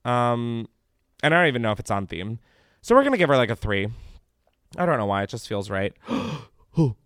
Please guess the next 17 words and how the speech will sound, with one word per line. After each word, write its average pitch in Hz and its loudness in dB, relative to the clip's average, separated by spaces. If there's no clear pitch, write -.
my 107 -10
God. 104 -10
Next 127 -4
up, 107 0
we 117 -6
have 98 -2
the 110 -2
Sarah 95 0
Jessica 92 -4
Parker. 92 0
In 139 2
Dolce 151 4
and 175 2
Gabbana 143 8
Alta 131 4
Moda 120 4
in 120 2